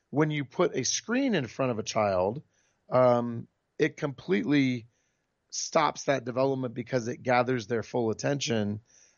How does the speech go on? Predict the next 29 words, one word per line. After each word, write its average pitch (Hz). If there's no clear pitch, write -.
uh, 113
but 135
they 165
don't 175
really 147
have 135
the 127
ability 123
to 110
process 120
what's 131
happening 117
there. 95
It's -
just -
a, 104
it's -
a 127
shiny 131
thing. 113
Uh, 120
and 127
so 143
the 123
development 127
that 139
should 220
be 151
happening, 107